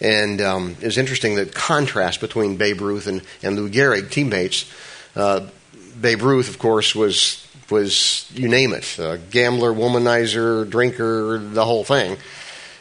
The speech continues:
And here's Lou Gehrig, who lived with his mom and dad until he got married and moved out. And, uh, but he was very private about his faith. We know that he was Catholic, was raised Catholic. We know that he went to Catholic church.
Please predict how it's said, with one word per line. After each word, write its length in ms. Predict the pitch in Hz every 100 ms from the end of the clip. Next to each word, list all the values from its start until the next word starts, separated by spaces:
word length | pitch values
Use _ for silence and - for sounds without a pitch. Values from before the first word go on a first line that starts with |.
| -
And 180 | 104
here's 220 | 120 131 117
Lou 100 | 110
Gehrig, 400 | 117 127 113 107
who 140 | 117
lived 380 | 110 131 139 120
with 180 | 123 -
his 160 | 113
mom 240 | 117 135 139
and 80 |
dad 360 | 131 143 139 82 -
until 300 | - 82 127
he 80 | 117
got 120 | 120
married 360 | 117 135 151 82 - - _ _
and 120 | - 104
moved 180 | 113
out. 300 | 143 127 - - - - - -
And, 200 | 113 113
uh, 120 | 123 123
but 120 | 139
he 60 | 147
was 140 | 143
very 180 | 120 165
private 380 | 165 170 160 160
about 160 | 147 151
his 100 | 156
faith. 560 | - 131 170 - -
We 140 | 107 113
know 180 | 123
that 140 | 127 120
he 80 | 123
was 220 | 120 110
Catholic, 520 | - 127 139 165 170
was 100 | 113
raised 280 | 110 131 135
Catholic. 440 | 139 131 160 165 - - -
We 60 | 107
know 80 | 113
that 140 | 120
he 60 | 120
went 180 | 123 123
to 100 | 120
Catholic 380 | 131 135 135
church. 640 | 123 143 165 185 - -